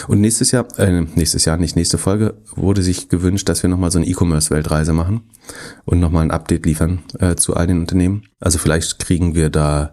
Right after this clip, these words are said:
Mercado Libre, vielleicht Allegro, Ozon aus Russland wurde sich gewünscht, vielleicht Coupang aus, äh, Korea, wenn's da neue Zahlen gibt. Schauen wir uns nochmal, ähm,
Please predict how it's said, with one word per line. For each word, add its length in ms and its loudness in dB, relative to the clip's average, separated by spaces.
Mercado 360 0
Libre, 600 0
vielleicht 300 -2
Allegro, 520 2
Ozon 460 2
aus 160 0
Russland 320 0
wurde 160 0
sich 160 -4
gewünscht, 560 -2
vielleicht 280 -2
Coupang 460 -2
aus, 240 0
äh, 480 0
Korea, 400 0
wenn's 180 0
da 100 0
neue 220 2
Zahlen 300 2
gibt. 240 -4
Schauen 220 0
wir 20 2
uns 140 0
nochmal, 340 0
ähm, 540 0